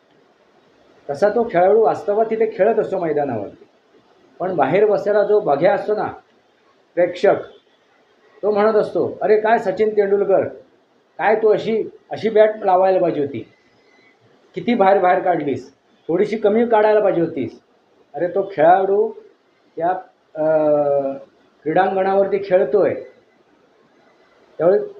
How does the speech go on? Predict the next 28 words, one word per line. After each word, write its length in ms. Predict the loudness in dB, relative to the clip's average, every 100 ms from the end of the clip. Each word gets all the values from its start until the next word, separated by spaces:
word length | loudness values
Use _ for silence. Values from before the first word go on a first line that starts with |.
| -8
त्या 140 | -2 0
परिस्थितीमध्ये 760 | 2 0 0 -2 -2 -2 -2
त्याच्या 240 | -4 -4 -4
मनात 260 | -2 -4 -2
काय 140 | 0 0
येते, 460 | 0 -2 -2 -6 -12
समोरचा 400 | -8 -4 -2 -2 -4
खेळ 240 | 0 0 2
कशा 280 | -2 -2
प्रकारे 440 | -4 -2 -2 -2 0
रंगवला 380 | 0 0 0 0
जातोय, 340 | -2 -4 -6 -8 _ _ _ _ _ _ _ -10
हे 40 |
तो 180 | -2 -2
ठरवणार 460 | 0 0 0 0 -4
आहे. 100 | -6 -10 _ -8
बाहेर 280 | 0 2 4
बसलेल्या 440 | 0 -2 0 0
खेळाडूला 500 | 0 0 0 2 0
नाही 140 | 0 -2
समजणार, 460 | -2 -4 -4 -4 -6 -12 _ _ -4
बाहेर 200 | 0 0
बसलेल्या 360 | 0 0 0 0
प्रेक्षकाला 540 | -2 -2 -2 2 2
नाही 180 | 0 0
कळणार 280 | -2 -4 -6
ती 120 | -6
गोष्ट. 260 | -8 -10